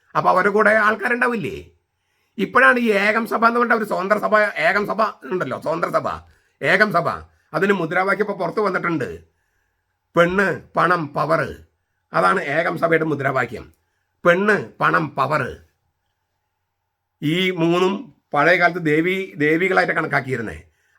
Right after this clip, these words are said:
അങ്ങനെ ആ മൂന്ന് ദേവികളെയും വിഗ്-, ആ ദേവികളുടെ വിഗ്രഹങ്ങളെ പൂജിക്കുന്ന വിജാതീയരാണ്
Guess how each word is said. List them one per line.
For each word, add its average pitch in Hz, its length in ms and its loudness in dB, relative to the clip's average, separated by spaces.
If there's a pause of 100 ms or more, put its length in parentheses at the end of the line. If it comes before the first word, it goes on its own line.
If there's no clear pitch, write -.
അങ്ങനെ 175 220 4 (120)
ആ 185 40 6 (160)
മൂന്ന് 202 320 4 (120)
ദേവികളെയും 185 540 2 (720)
വിഗ്-, 156 240 2 (120)
ആ 170 40 6 (540)
ദേവികളുടെ 190 480 4
വിഗ്രഹങ്ങളെ 180 560 0
പൂജിക്കുന്ന 180 480 -2 (720)
വിജാതീയരാണ് 156 760 -2